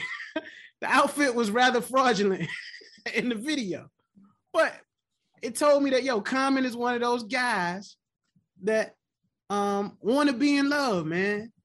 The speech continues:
And, like, he don't really care about how he look being in love. So I'm, I thought that, I thought the book in itself was gonna take me back to Common being in a crochet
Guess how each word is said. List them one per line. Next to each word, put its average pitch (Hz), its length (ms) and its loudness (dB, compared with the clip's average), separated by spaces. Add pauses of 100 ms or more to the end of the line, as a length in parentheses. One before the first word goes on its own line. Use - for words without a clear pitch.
(380)
And, 214 180 -2
like, 208 180 -2
he 269 80 2
don't 240 220 0
really 233 160 -2
care 240 320 0
about 196 280 -2
how 214 160 -2
he 214 120 -2
look 226 300 -2 (640)
being 226 320 2
in 190 140 2
love. 165 320 0
So 208 120 -6
I'm, 240 160 -2 (340)
I 254 140 -2
thought 233 280 -4
that, 180 180 -4
I - 140 -4
thought 208 240 -2
the 170 60 -4
book 220 300 -2
in 180 80 2
itself 180 500 -4 (400)
was 185 160 -2
gonna 180 140 0
take 190 260 0
me 185 100 -2
back 180 340 -2
to 170 280 -2 (340)
Common 190 460 0
being 185 340 2
in 170 200 -4
a 147 160 -10
crochet 190 680 0